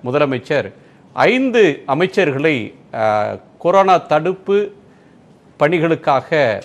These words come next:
ஒதுக்கியிருக்கிறது. சென்னையின் பல்வேறு பகுதிகளில் மேலும் ஐந்து அமைச்சர்கள் களம் இறக்கப்பட்டிருக்கிறார்கள். இந்த ஆய்வு தரக்கூடிய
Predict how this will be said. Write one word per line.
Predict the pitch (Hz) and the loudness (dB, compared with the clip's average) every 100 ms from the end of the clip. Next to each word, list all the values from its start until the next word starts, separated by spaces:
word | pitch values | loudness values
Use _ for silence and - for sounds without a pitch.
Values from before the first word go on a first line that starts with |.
| 147 | -4
ஒதுக்கியிருக்கிறது. | 143 156 147 117 120 104 101 | -4 -4 -4 -4 -4 -6 -6
சென்னையின் | - - 143 160 147 | -10 -6 -4 -2 -4
பல்வேறு | 127 139 165 185 160 | -4 -2 0 0 0
பகுதிகளில் | 147 151 147 190 160 - - - - - | -2 -2 -2 -2 -4 -14 -20 -20 -20 -8
மேலும் | 110 180 233 220 - | 4 8 8 6 2
ஐந்து | 143 170 170 | 2 2 4
அமைச்சர்கள் | 143 156 156 139 160 135 110 | 2 2 2 2 2 0 0
களம் | 135 139 156 160 | 2 4 4 0
இறக்கப்பட்டிருக்கிறார்கள். | 127 131 123 107 101 104 101 110 95 98 - - - - - - - | 0 0 -2 -6 -8 -8 -6 -4 -4 -8 -16 -20 -20 -20 -20 -20 -6
இந்த | 151 226 220 190 175 | -2 4 8 8 6
ஆய்வு | 139 175 269 269 254 | 6 6 8 6 4
தரக்கூடிய | 165 170 196 180 170 160 135 113 | 4 4 2 0 4 4 4 0